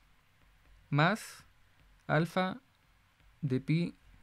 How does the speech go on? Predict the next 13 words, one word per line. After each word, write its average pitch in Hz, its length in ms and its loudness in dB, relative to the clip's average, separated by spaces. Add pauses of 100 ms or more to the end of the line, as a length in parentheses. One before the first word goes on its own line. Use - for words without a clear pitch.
(1160)
al 151 80 -2
cuadrado 139 280 4
partido 139 260 2
en 131 40 4
L. 196 260 2 (420)
Esta - 140 -4
parte 131 200 0
de 131 40 0
acá 131 120 2
me 131 60 2
aparece 131 340 0
por 127 220 -4 (160)
esto, 208 380 -2